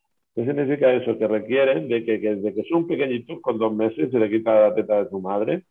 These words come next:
estén con las ovejas, para que se identifiquen y se troquelen, se imprenten con las ovejas, para que se identifiquen y los vean como parte de su especie y las puedan defender, las puedan. Entonces, si realmente un perro, un mastín, no la ponemos con las, las ovejas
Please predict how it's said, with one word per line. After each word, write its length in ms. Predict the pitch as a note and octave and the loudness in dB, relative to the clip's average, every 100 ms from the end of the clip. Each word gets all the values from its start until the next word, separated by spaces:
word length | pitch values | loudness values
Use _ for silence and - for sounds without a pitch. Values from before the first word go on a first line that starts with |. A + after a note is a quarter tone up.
| _ _ _ | _ _ _
estén 320 | - - C#3 C3 | -6 0 0 4
con 160 | B2 | 6
las 100 | A2 G3 | 6 6
ovejas, 380 | G#2+ - G2 F2 - | 6 4 2 -6 0
para 240 | C3+ D3 | 2 2
que 100 | C#3+ | 0
se 60 | D3 | 2
identifiquen 720 | C3 B2+ C3 B2+ B2+ C3+ C#3 | 2 2 -2 -4 -4 -2 -2
y 40 | |
se 120 | B2+ B2 | 0 -2
troquelen, 560 | A2 A2+ G#2+ A#2+ B2+ - _ _ | -4 0 2 2 -2 -8 _ _
se 100 | C3 | -2
imprenten 680 | B2 A2+ A2+ A2 A2 C3 B2+ | 0 0 0 0 0 -2 0
con 200 | A2+ A2 | 2 2
las 140 | A#2 A2 - | 2 -2 -2
ovejas, 500 | F#2+ F#2 G#2 - - - _ _ _ - _ _ | 0 2 0 -4 -20 -20 _ _ _ -20 _ _
para 300 | A2+ A2 A2 | 2 2 2
que 100 | A2 | 0
se 120 | A#2 | 4
identifiquen 600 | A2 A2 A#2 A2 B2+ D3 | 4 4 2 0 0 2
y 100 | C#3+ | 4
los 140 | A#2+ A2 | 4 4
vean 220 | B2 C3 | 4 2
como 300 | B2+ A#2 A#2 | -2 -2 0
parte 380 | C3 D3 D3 B2 | 2 2 0 0
de 160 | A2+ A2+ | 0 0
su 100 | G#2 | -4
especie 460 | - A2 G2+ G2+ | -4 -6 -4 -4
y 40 | G2+ | -6
las 160 | - - | -6 4
puedan 280 | A#2 C3+ B2+ | 6 6 4
defender, 380 | G#2+ G#2+ A2+ | 2 2 4
las 140 | A2 G#2 | 4 4
puedan. 260 | G#2+ G2+ - _ _ _ | 2 0 -4 _ _ _
Entonces, 280 | G#2+ G#2 - | -4 -4 0
si 280 | A2+ A2+ - | 2 2 2
realmente 500 | A#2+ B2+ D3 D3+ B2+ | 2 4 2 4 2
un 180 | C3 B2+ | 2 4
perro, 320 | D3 B2+ A#2 | 4 6 2
un 80 | B2 | 2
mastín, 380 | C3 A2+ D3 | 0 0 -2
no 80 | C3 | 2
la 180 | B2 B2 | 2 2
ponemos 320 | B2+ C3+ C3 | 2 0 0
con 100 | A#2+ | 0
las, 160 | G#2+ G2 | 0 2
las 200 | G#2+ A2+ | 2 2
ovejas 460 | B2 D#3 A2 G2 | 4 2 0 -4